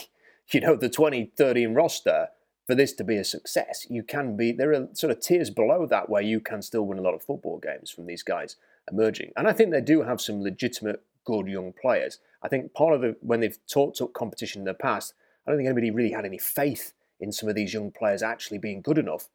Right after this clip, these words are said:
Once you look at it now and you think, "Yeah, do you know what? I can see some of these players developing into starters. I'm intrigued to see what they're gonna do." And that's a big positive. You know, I think it's been pretty boring following the Seahawks for the last couple of years. It's not boring anymore. I mean, I'm interested to see what's gonna happen next.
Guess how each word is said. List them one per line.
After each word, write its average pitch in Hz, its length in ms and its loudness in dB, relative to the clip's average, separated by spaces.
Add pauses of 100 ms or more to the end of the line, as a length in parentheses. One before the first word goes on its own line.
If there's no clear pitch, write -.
(240)
Once 170 140 -2
you 143 60 4
look 185 200 2
at 131 80 6
it 110 80 0
now 165 140 0
and 139 80 2
you 113 60 -2
think, - 180 -6
"Yeah, 139 120 -4
do 151 140 -8
you - 60 -4
know 135 100 -2
what? 135 220 2
I 165 40 0
can 165 160 -2
see 233 340 -4
some 214 180 -4
of 170 80 0
these 147 160 2
players 101 420 0
developing 98 480 -2
into 87 240 -6
starters. 80 580 -4
I'm 135 200 -2
intrigued 147 720 -2
to 143 80 -8
see 156 220 -2
what 151 200 0
they're 147 160 0
gonna 151 220 -2
do." - 340 -2 (420)
And 151 240 2
that's 165 360 2
a 170 60 0
big 165 380 -2
positive. 160 560 -2
You 107 100 -8
know, 101 160 0
I 127 80 -2
think 160 220 -4
it's - 120 -8
been 139 260 -6 (640)
pretty 160 160 -2
boring 147 560 0
following 80 320 -6
the 73 60 -12
Seahawks - 360 -8
for - 120 -14
the 69 60 -8
last - 220 -8
couple - 220 -12
of 78 40 -8
years. 62 300 -10 (320)
It's - 80 -20
not 143 240 -6
boring 160 340 2
anymore. 64 420 -8
I 107 40 -10
mean, 113 160 -10
I'm 131 140 -4
interested 151 480 -2
to 117 80 -12
see 110 160 -8
what's 107 180 -6
gonna 107 180 -8
happen 117 280 -10
next. - 360 -14